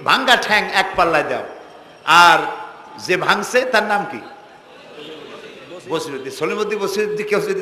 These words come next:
থাকেন রাগ করবেন না, আমি একটা দৃষ্টান্ত দিচ্ছি। এখন ওই বসিরউদ্দিন ভাঙ্গা,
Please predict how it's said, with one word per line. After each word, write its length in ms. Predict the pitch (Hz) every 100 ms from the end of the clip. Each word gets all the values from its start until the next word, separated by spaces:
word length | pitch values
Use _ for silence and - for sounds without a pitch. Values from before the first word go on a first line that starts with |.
| -
থাকেন 220 | 180 185
রাগ 140 | 165 151
করবেন 260 | 151 139 120
না, 100 | 127
আমি 200 | 143 190
একটা 220 | 175 196
দৃষ্টান্ত 480 | 180 220 - 226 180
দিচ্ছি। 360 | 143 120 - 92 - - - - - - -
এখন 280 | 165 208 214
ওই 200 | 208 - - - -
বসিরউদ্দিন 580 | 185 202 302 294 269 240
ভাঙ্গা, 460 | 190 220 220 202